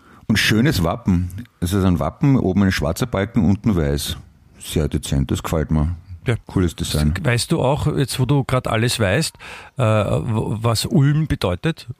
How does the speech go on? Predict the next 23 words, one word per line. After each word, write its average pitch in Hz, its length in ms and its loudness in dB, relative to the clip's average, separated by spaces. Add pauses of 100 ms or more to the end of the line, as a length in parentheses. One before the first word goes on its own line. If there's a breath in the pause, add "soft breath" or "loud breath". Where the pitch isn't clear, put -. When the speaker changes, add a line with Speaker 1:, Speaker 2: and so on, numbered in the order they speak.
Speaker 2:
Ulm? 170 320 4 (1600 loud breath)
Speaker 1:
Ulm, 92 560 4 (320)
ähm, 78 600 2
Speaker 2:
Ulm. 113 500 2 (160 loud breath)
Das 101 120 -2
klingt 120 220 -2
so 143 140 0
wie, 127 120 -2
wie 113 220 2
wenn, 113 360 2 (380 loud breath)
keine 110 240 0
Ahnung, 113 200 0
so 123 120 0
Speaker 1:
Unser 151 180 2
Speaker 2:
so 131 60 2
Speaker 1:
lieber 127 180 2
Speaker 2:
ein 123 140 4
Wa-, 117 60 2
Speaker 1:
Michi. 87 200 2
Speaker 2:
ein 85 140 2
Waldschrat, 117 720 0
äh, 117 600 2
irgendwelche, 120 500 2